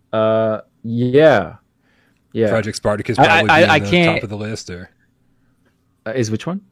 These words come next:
Speaker 2: Project Spartacus.
Speaker 1: Yeah, I, I don't know anything, so I can't offer even, you know, hints at some, some of this stuff. Uh, but it's, yeah, it'll be interesting to speculate.
Speaker 2: I mean, d-, so you, you've got to assume,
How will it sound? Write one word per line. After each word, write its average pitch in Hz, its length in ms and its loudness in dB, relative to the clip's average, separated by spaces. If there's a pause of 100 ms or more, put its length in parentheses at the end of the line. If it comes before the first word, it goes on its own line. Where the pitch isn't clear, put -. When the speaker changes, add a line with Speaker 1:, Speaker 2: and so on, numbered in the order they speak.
(280)
Speaker 2:
Project 87 300 -8
Spartacus. - 600 -12 (640)
Speaker 1:
Yeah, 113 460 4
I, 127 260 2
I - 20 4
don't 139 240 0 (140)
know 110 240 -2
anything, 139 540 -8 (480)
so 98 540 -4
I 101 80 -8
can't 104 320 -4
offer 101 580 -4 (500)
even, 98 440 0
you 104 100 -2
know, 98 120 0
hints 101 460 -2
at 110 140 0
some, 104 320 -6
some 107 160 -4
of 101 80 -2
this 101 140 -8
stuff. 113 280 -6 (680)
Uh, 110 300 -12
but 131 100 4
it's, - 420 0 (120)
yeah, 127 180 6
it'll 95 120 4
be 104 100 2
interesting 98 340 -4
to 101 280 -8
speculate. 101 580 -10 (520)
Speaker 2:
I 120 60 -14
mean, 113 160 -4
d-, - 120 -20 (240)
so 117 360 -2 (600)
you, 139 360 -12
you've 123 220 -10
got 147 140 0
to 147 80 -2
assume, 101 460 -6